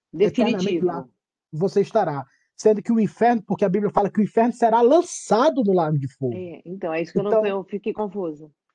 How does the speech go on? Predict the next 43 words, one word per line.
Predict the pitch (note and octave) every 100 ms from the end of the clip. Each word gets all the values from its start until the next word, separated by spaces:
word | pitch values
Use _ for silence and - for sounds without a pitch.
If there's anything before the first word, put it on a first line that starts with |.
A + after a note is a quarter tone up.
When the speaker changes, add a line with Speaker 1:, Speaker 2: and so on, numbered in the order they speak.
| _
Speaker 1:
então, | F#3 A#3+
assim, | A3 G#3+ G#3
apesar | G3+ G#3 A3+ G3
de | A3+
que | - A#3 -
todos | D4 F4+
os | C4 D#3
dois | G3+ B3
são | -
locais | B3 A3 - G#3
de | G3
torme-, | - C#4 A#3 G3 -
tormento, | B3+ G#3 F3+ D#3 D3+ _ _ _ _ _ _ -
tanto | B3 A#3+
o | A3
lago | F#3 C#3
de | C#3+
fogo | _ - G3+ B3 G#3
como, | A3+ A3+ A3+ A3 _ _ _
como | F#3+ G3 G#3+
o |
inferno. | A#3 - E3 C3+ C#3
Só | - -
que | A#3
o |
inferno, | A#3+ - B3 C4 A#3 D#3+ - _ _ _ _
ele | G3 A3 A#3+ A#3
terá | - A3 G#3+
um, | A#3+ A#3 _
um | A3 A#3+ _ _
período | A3+ G3+ B3 A#3
de, | F#3 _
um | G3+ F#3+
tempo | - A#3 C#4 G#3+
onde | G#3+ G#3
ele | G3
deixará | G3+ G#3+ G#3 F#3+ G#3+
de | G3
ser | F3+ - - G#3
um |
local | F#3 - E3+
de | E3+
tormento. | A3+ G3 G3 A#3+